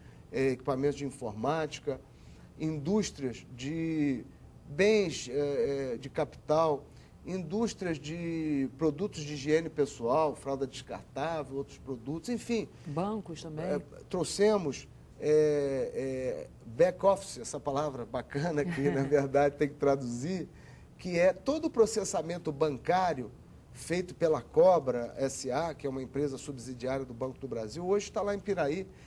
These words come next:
Speaker 1: empregando seiscentos, setecentos jovens, fazendo microfilmagem, fazendo, eh, digitalização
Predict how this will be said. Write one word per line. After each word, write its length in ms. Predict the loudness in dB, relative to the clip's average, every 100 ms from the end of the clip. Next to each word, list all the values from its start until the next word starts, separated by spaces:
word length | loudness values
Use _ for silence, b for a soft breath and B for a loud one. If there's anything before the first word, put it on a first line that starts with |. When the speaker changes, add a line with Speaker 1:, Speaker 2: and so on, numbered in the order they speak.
| B
Speaker 1:
empregando 480 | -8 -6 -2 -2 -4
seiscentos, 960 | -4 -4 -6 -8 0 0 0 -8 -12 -8
setecentos 640 | -8 -8 -10 -10 -8 -6
jovens, 480 | 2 2 2 -4 -14 B B -4
fazendo 320 | -2 -2 -4
microfilmagem, 960 | -6 -4 -6 -6 -6 -4 -4 -4 -6 -14 B B -4
fazendo, 520 | -2 -2 -4 -8 -12 B B
eh, 140 | -6 -6
digitalização 1080 | -6 -6 -4 -4 -4 -6 -6 -4 -4 -4